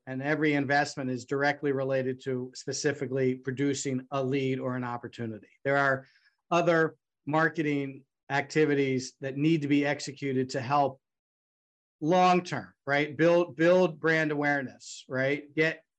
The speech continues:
uh, um, I hate to use the name, I hate to use the phrase, "Get your name out there," but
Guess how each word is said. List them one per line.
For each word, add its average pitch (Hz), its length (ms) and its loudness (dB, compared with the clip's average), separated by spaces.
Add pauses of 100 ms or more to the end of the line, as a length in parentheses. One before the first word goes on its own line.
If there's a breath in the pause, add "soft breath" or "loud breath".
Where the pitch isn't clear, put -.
(120)
uh, 135 280 -6 (160)
um, 131 380 -2 (560)
I 131 40 -4
hate 165 280 2
to 170 80 -4
use 156 220 2
the 147 80 -2
name, 143 260 0
I 139 80 -8
hate 151 220 -4
to 156 80 -6
use 147 160 -2
the 135 80 -10
phrase, 139 260 0
"Get 151 140 -6
your 143 140 -4
name 170 260 0
out 139 220 -2
there," 131 180 -4
but 135 320 -4